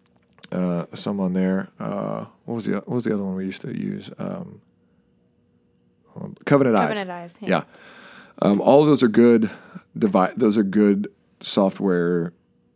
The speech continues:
Speaker 1: things for your whole family. Honestly, you can
Speaker 2: Mm-hmm.
Speaker 1: filter things, you can block out certain sites, um, and you can send, you can get reports of what every device has been on. So you need to come ready to,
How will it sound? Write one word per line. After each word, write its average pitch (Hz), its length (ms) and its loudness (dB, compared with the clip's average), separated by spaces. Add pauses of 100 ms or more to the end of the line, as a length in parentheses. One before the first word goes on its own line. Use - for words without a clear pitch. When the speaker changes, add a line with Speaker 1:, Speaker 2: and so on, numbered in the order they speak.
(160)
Speaker 1:
things 87 540 -2
for - 160 -2
your 95 80 2
whole 98 100 2
family. 90 460 -2 (180)
Honestly, 92 520 -4
you 104 120 0
can 95 140 -6
Speaker 2:
Mm-hmm. - 60 -18
Speaker 1:
filter 101 300 2
things, 113 460 -4
you 101 60 2
can 90 140 -6
block 92 240 0
out 92 160 0
certain 95 260 -4
sites, 90 640 -4
um, 85 540 -8 (340)
and 87 460 -6
you 90 120 -8
can 90 160 -12
send, 92 300 -10
you 92 80 -4
can 87 140 -14
get 82 160 -6
reports - 480 -12
of 85 100 -6
what 82 160 -4
every 82 180 -6
device 87 380 -8
has - 120 -12
been - 160 -10
on. - 180 -12 (760)
So - 120 2
you 117 80 8
need 135 120 4
to 139 60 6
come 139 500 0
ready 107 380 4
to, 104 300 0